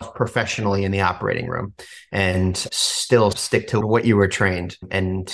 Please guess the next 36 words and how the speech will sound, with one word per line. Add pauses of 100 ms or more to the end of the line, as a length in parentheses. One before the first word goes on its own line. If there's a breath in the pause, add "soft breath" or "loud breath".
not
to
feel
in
any
way
that,
uh,
feel
the
need
to
be
complacent, (140)
that,
uh,
there's
always
opportunities
to (440 loud breath)
continually
make
things
better
and
change,
make
ourselves
better
as
we
mature
and
evolve.
And
so